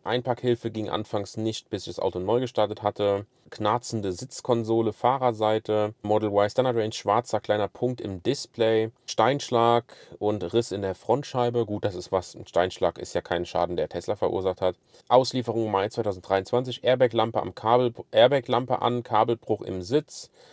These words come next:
Lautsprecher rechte Tür unten defekt und wurde getauscht. Beifahrerrückenlehne, Gelenk nicht geschmiert und knarzte. Türverkleidung verzogen, knarzte. Also ich denke, viel ist halt, ne, Knarzen ist halt einfach so eine Sache. Das Auto ist halt nicht das ruhigste Auto,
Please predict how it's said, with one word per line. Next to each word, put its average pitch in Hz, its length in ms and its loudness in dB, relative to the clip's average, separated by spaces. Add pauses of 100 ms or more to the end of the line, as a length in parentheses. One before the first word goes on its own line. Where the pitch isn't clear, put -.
(200)
Lautsprecher 113 560 4
rechte 110 260 -2
Tür 165 280 2
unten 123 260 -2
defekt 107 420 -2
und 95 200 -6
wurde 98 180 -2
getauscht. 135 640 0 (500)
Beifahrerrückenlehne, 120 1040 2
Gelenk 107 420 -2
nicht 117 160 -8
geschmiert 117 380 -2
und - 120 -10
knarzte. 120 640 -2
Türverkleidung 117 680 -2
verzogen, 113 600 -2
knarzte. 113 760 2 (520)
Also 95 160 0
ich - 60 -6
denke, 98 220 -2
viel 104 240 -8
ist - 160 -10
halt, 82 240 0
ne, 95 240 -2
Knarzen - 480 -2
ist - 140 -8
halt 98 100 2
einfach 92 160 -2
so 92 80 -6
eine 87 140 -2
Sache. 98 340 2 (340)
Das - 140 -14
Auto 107 240 4
ist 113 200 -4
halt 107 120 0
nicht - 180 -8
das - 220 -6
ruhigste 113 420 0
Auto, 117 380 2